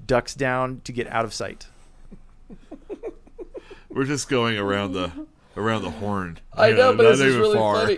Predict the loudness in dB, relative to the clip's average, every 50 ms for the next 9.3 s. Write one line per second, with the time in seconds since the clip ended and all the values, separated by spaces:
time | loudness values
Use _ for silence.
0 | -4 -8 -10 -4 -2 0 2 2 2 2 4 6 8 8 8 6 4 0 -2 2
1 | 4 6 6 6 6 4 4 4 4 4 2 2 0 0 0 -4 -8 -2 0 2
2 | 2 2 0 -2 -2 0 0 0 0 -2 -4 -2 0 0 0 0 0 -2 -4 -4
3 | -4 -4 -4 -6 -6 -6 -2 0 2 4 4 4 2 0 -4 -10 -8 -6 -6 -6
4 | -6 -10 -14 -12 -10 -10 -10 -10 -8 -4 -2 -2 -2 -2 -4 -4 -4 -4 -6 -6
5 | -4 -2 -2 -2 -2 -4 -6 -8 -8 -10 -14 -20 -20 -20 -20 -20 -18 -10 -8 -6
6 | -4 -4 -4 -6 -8 -14 -14 -14 -12 -14 -10 -2 0 0 2 2 0 0 -2 -2
7 | -2 -4 -8 -12 -18 -20 -20 -20 -20 -20 -10 -4 -2 0 0 2 2 2 0 0
8 | -2 -2 -4 -6 -8 -10 -16 _ -14 -4 -2 0 0 0 0 0 0 0 0 0
9 | 0 0 0 -2 -6